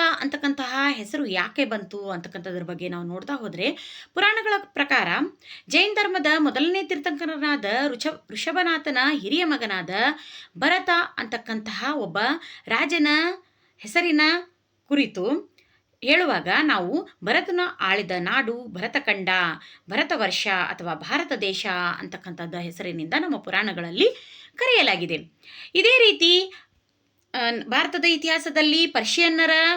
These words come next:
ಆಮ್, ಭಾರತಕ್ಕೆ ಪರ್ಷಿಯನ್ನರು ಆಗಮಿಸಿದಾಗ ಪರ್ಷಿಯನ್ನರು ಭಾರತವನ್ನ ಸಿಂಧು ಬಯಲಿನ ಜನರು ಅಂತಕ್ಕಂಥದ್ದು ಕುರಿತು ವಿವರಣೆ ಮಾಡುವಾಗ ಪರ್ಷಿಯನ್ನರು ಭಾರತೀಯರಿಗೆ ಹಿಂದೂಗಳು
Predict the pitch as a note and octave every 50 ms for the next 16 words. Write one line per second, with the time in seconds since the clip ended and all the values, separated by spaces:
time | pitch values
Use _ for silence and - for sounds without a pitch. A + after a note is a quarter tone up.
0 | F4 - - - - - _ _ _ - - A3 G#3 G3 F#3+ F#3 F3+ F3+ F3+ F3
1 | F3 F3 F3 F3 - _ _ - - G3+ G3 F#3+ B3+ D#4 D4+ E4 D#4 E4 E4+ -
2 | C4 A3 A3 - D#4+ D#4+ D#4 D#4+ D#4 D#4 D4+ C4+ C4+ C4+ D4+ D4 D4+ D4 - C#4+
3 | C#4 C#4 C#4 G3 F3 A3 C#4+ C#4+ C4 B3 - - F4 E4 D4 - - F3+ A#3 D4
4 | - C4+ D4 E4+ F4 - - G#3 F#3 F3+ A#3 D#4+ F#4 F4+ - C#4 C#4 G4 A4+ A4
5 | G#4 G4 F4 F#4 E4+ E4 E4+ E4+ C#4 A3+ A3+ C4 C#4+ D#4 E4+ D#4+ D#4+ D4 C4+ A3
6 | B3 - B3+ A#3 - A3+ G#3+ G#3 G3+ F3 G#3+ G#3+ G#3+ G#3+ - - - - - -
7 | D#4+ F4 F4 - C#4+ C#4 B3+ A3 A#3 B3+ C#4+ D#4 D#4+ D4+ C#4 B3 A3 G#3 F#3+ E3
8 | E3 E3+ B3 E4 G4+ - - - - - _ _ _ _ - C#4 D4 D4 - G4+
9 | D4+ G#3+ F#3 F#3+ A#3+ C#4 A3+ A3+ A3 B3+ D#4 D#4 D#4 C#4+ A3+ F#3+ E3+ E3+ D4 E4
10 | D4+ - F4+ G4+ G#4 G#4 G#4+ F#4 C#4+ D4+ D4 C#4+ C#4 C#4 C4+ A#3+ - -